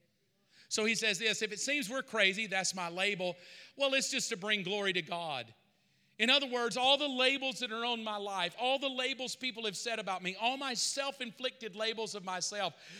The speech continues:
the real reason they're there is not to keep me safe. The real reason they're there is not because I'm an insecure person. The real reason they're there is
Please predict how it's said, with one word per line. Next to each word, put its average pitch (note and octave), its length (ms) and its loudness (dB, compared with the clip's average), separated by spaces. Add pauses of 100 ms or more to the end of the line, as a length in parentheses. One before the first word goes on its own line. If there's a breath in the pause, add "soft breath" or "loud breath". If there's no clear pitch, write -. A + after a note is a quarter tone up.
(100)
the G#3 80 2
real E4+ 340 4
reason D4 340 2
they're A#3+ 160 0
there B3 320 0
is G3+ 120 -2
not C#4 200 -2
to C#4+ 60 -4
keep B3 300 -8
me G#3 100 -4
safe. F#3+ 760 -4
The A3+ 100 4
real D#4+ 320 0
reason C4+ 280 2
they're A#3 200 0
there A#3 220 2
is G3 100 -2
not B3+ 200 -2
because C4 300 -4
I'm A3+ 140 -4
an G#3+ 80 -6
insecure G#3 580 -6
person. G3 500 -6 (300 loud breath)
The G#3+ 80 2
real D4 320 4
reason C#4 380 6
they're A#3+ 160 4
there B3 220 4
is A3 140 2